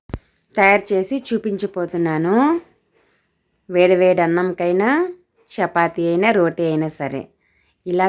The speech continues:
సెట్ అయిపోతుంది. చాలా తక్కువ టైంలోనే చేసుకునే సొరకాయ తీకూర. సీజన్ వచ్చిందంటే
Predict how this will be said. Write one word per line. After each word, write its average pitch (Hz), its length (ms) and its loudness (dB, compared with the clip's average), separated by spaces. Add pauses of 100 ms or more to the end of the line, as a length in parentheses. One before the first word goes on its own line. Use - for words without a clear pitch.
సెట్ 180 240 -4
అయిపోతుంది. 156 680 -2 (840)
చాలా 185 220 2 (120)
తక్కువ 214 320 -2 (100)
టైంలోనే 196 560 4 (1200)
చేసుకునే 190 600 2 (420)
సొరకాయ 180 420 2 (200)
తీకూర. 170 340 -2 (1800)
సీజన్ 247 460 4
వచ్చిందంటే 262 580 2